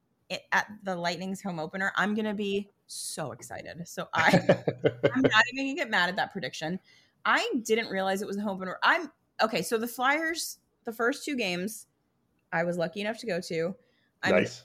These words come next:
Speaker 1: a very sick person in that no matter what happens over the summer, there comes a point at the beginning of the off season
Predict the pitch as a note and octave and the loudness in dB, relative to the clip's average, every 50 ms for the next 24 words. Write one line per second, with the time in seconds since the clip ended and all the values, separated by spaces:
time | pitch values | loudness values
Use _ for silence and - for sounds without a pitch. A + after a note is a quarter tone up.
0 | - - F3 - - _ _ - F3+ F#3 G3 G#3 A#3 B3+ C#4 D4+ - C#4+ C#4 - | -10 -10 -10 -12 -14 _ _ -6 -2 0 2 4 4 2 2 0 -2 -4 -6 -6
1 | - - A3+ G3+ G#3+ - - F3+ F3+ G#3+ - - F3 G3+ G3 E3+ E3 D#3+ D3+ - | -4 -2 -2 -2 -2 -2 -2 -2 -2 -2 -2 -2 -2 0 0 2 2 0 0 -2
2 | - _ _ _ _ _ _ G3+ G3+ G3 G#3 G3+ G#3 A3 G3 G3 F#3+ F#3 F#3+ G3 | -6 _ _ _ _ _ _ -2 0 2 2 4 4 4 2 2 2 2 0 0
3 | A3+ B3 A3+ A3+ A3+ A#3 A#3+ A3 G#3+ G3+ G#3 G#3+ G#3 A3 - - F3 E3+ D#3+ D#3+ | 0 0 -2 0 0 -2 -2 -2 -2 -2 -2 -4 -6 -4 -4 -4 -4 -2 -2 -2
4 | D#3+ E3 F#3 - _ _ _ _ _ - F3 E3+ - F#3+ F3+ F#3+ F#3+ G#3 G#3 - | -2 -2 -4 -6 _ _ _ _ _ -6 -6 -4 -2 -2 -2 0 -2 -4 -6 -4
5 | G3+ F#3+ F#3 - - F3+ F#3 F3 F3 E3+ - E3 E3 F3 F3 F#3 G3 F3+ E3+ E3 | -4 -4 -4 -4 -6 -8 -8 -8 -8 -6 -6 -6 -4 -4 -4 -2 0 0 0 -2
6 | E3 - - D#3 D#3+ D#3+ D#3 D#3 D#3+ D#3+ F3 | -2 -4 -6 -6 -6 -6 -6 -6 -6 -6 -8